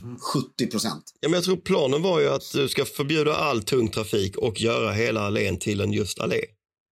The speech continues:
Speaker 1: Ja, till en park, liksom.
Speaker 2: Mm.
Speaker 1: Och då tror jag att Valla-, Vallalavägen, där ligger ju fetare våningar än på
Speaker 2: Det är ju,
Speaker 1: Strandvägen.
Speaker 2: för det är fetare hus ju.
Speaker 1: Ja, för de är ju byggda på artonhundra, tio år innan Strandvägen allihopa.
Speaker 2: Mm.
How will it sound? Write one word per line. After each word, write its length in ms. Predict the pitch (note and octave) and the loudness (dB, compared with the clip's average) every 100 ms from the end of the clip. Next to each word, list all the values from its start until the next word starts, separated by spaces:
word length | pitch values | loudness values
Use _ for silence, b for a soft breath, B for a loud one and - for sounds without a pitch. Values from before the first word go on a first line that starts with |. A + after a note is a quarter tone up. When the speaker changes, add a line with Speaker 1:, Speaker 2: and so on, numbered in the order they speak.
| _ | _
Speaker 1:
Ja, 80 | C#3 | -4
till 140 | C3+ D3 | 0 0
en 100 | - | 2
park, 360 | D#3 A2 D2+ - | 0 0 -4 -16
liksom. 260 | A2+ - A2 | -14 -2 2
Speaker 2:
Mm. 200 | G#2+ B2+ _ _ _ _ _ C#3+ | 2 -2 _ _ _ _ _ 0
Speaker 1:
Och 80 | E3+ | 2
då 180 | A3 C4 | 2 2
tror 180 | - E3 | 2 2
jag 80 | A#2 | 0
att 80 | |
Valla-, 400 | A2 B2+ A2+ G#2+ | -2 0 2 2
Vallalavägen, 680 | A2+ C3 G2+ G#2 E3+ E3 A2 - _ _ - B2+ - - | 0 2 2 2 2 2 0 -6 _ _ -12 -12 -14 -4
där 200 | C#3 D#3 | 0 2
ligger 300 | F3 D#3+ D#3 | 2 2 2
ju 200 | A2+ - _ _ _ - | 0 -2 _ _ _ -2
fetare 380 | D3 - C3 A#2+ | -2 0 0 0
våningar 440 | A2+ G#2 B2 A#2+ | 2 0 -2 -2
än 160 | G#2+ E2+ | -4 -4
på 60 | |
Speaker 2:
Det 60 | - | 2
är 60 | D#3 | 2
ju, 60 | |
Speaker 1:
Strandvägen. 280 | D#3+ A2+ - | 2 -2 -4
Speaker 2:
för 80 | C#3+ | 0
det 80 | D#3 | 0
är 40 | |
fetare 440 | D3 D3+ D#3 A#2+ B2+ | 2 0 0 0 2
hus 380 | E3+ G2+ - | 2 0 -2
ju. 80 | - G2 - - _ _ - - | -6 -8 -14 -20 _ _ -20 -6
Speaker 1:
Ja, 240 | D3+ D#3+ | 0 2
för 80 | C#3+ | 2
de 140 | D#3 E3 | 2 2
är 40 | |
ju 60 | F#3 | 2
byggda 260 | F#3+ C#3+ | 2 2
på 160 | C3+ C3 | 2 0
artonhundra, 320 | A#2 B2+ B2+ - - - | 0 -2 -4 -8 -12 -2
tio 260 | F3 D3 | 0 2
år 180 | D3 C3+ | 2 2
innan 240 | D3+ B2+ B2 | 2 2 2
Strandvägen 400 | C#3+ G#2 G2 G2+ | 0 0 0 -4
allihopa. 340 | F#2 E2+ - | -6 -6 -2
Speaker 2:
Mm. 220 | G#2 B2 | 0 0